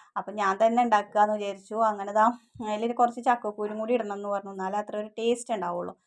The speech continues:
ചക്കയുടെ, ചക്കയുടെ കുരു ഇട്ടില്ലെങ്കിൽ ചക്ക പ്രാവുന്ന അങ്ങനെ എന്തൊക്കെയോ പറഞ്ഞു കേട്ടോ എൻ്റെ അടുത്ത് ഒരാൾ.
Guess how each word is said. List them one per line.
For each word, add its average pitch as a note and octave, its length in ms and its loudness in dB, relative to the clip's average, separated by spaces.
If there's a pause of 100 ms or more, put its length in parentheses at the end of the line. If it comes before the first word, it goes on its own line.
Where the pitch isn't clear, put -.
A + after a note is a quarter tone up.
(360)
ചക്കയുടെ, B3 1000 6 (500)
ചക്കയുടെ C4 640 4
കുരു C#4 320 0
ഇട്ടില്ലെങ്കിൽ A#3+ 460 -2
ചക്ക B3 340 -2
പ്രാവുന്ന B3 540 6 (100)
അങ്ങനെ A3 240 2
എന്തൊക്കെയോ A3+ 400 0
പറഞ്ഞു A3 320 4
കേട്ടോ G3+ 200 -2 (140)
എൻ്റെ G3+ 180 -2
അടുത്ത് F#3+ 260 -10
ഒരാൾ. G3 320 2